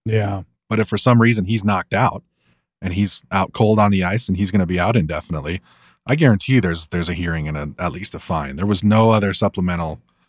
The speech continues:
Speaker 2: for, well, for a guy that's out of the playoffs anyways, but still.
Speaker 1: This was something that I,
Speaker 2: So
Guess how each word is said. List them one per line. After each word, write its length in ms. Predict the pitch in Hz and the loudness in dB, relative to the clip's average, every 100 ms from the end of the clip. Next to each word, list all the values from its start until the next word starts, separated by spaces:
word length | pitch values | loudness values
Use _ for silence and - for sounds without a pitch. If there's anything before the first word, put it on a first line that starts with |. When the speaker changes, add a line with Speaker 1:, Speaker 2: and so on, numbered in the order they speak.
| _ _ _ _ - | _ _ _ _ -12
Speaker 2:
for, 160 | 139 | -4
well, 240 | 123 127 120 | 4 4 4
for 160 | 95 | 0
a 40 | 73 | -4
guy 140 | 71 | -8
that's 180 | 65 - | -12 -12
out 120 | 67 | -12
of 40 | |
the 60 | 64 | -14
playoffs 400 | - 62 60 - | -14 -14 -10 -10
anyways, 380 | 139 - - - | -10 -16 -16 -18
but 160 | - | -10
still. 280 | - 151 - - | -10 -8 -2 2
Speaker 1:
This 180 | 208 | 4
was 140 | 269 - | 2 4
something 340 | 202 180 156 | 2 6 6
that 320 | 139 120 120 | 6 6 2
I, 220 | 131 131 123 | 0 2 4
Speaker 2:
So 260 | 123 107 | 4 4